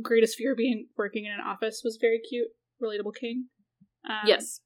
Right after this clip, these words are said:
Speaker 1: and then I like that Leda's fear was just, like, an ominous sinking white cloth because she's, like, riddled with guilt over killing her baby <laughs> brother.
Speaker 2: Yeah, I, I mean, I agree. It, but those, those scenes felt like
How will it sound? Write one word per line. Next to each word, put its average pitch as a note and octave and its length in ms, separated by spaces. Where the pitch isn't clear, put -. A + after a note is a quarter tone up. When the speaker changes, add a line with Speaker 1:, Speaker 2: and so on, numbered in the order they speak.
Speaker 1:
and A#3+ 180
then A3+ 340
I A#3 140
like A#3 240
that A3+ 140
Leda's A3+ 440
fear G#3+ 200
was G#3+ 160
just, - 120
like, A#3 120
an G#3 160
ominous G#3 580
sinking G#3+ 380
white G#3 180
cloth G3 320
because G#3+ 240
she's, G3+ 280
like, G3 180
riddled G3+ 280
with G3 140
guilt - 240
over - 220
killing - 320
her A#3+ 100
baby B3 220
<laughs> - 20
brother. C#4 520
Speaker 2:
Yeah, C4 300
I, D4 180
I D#4+ 60
mean, E4+ 140
I E4 80
agree. D4 380
It, - 260
but - 140
those, C#4+ 420
those C4+ 240
scenes D4+ 520
felt C4 240
like A3 200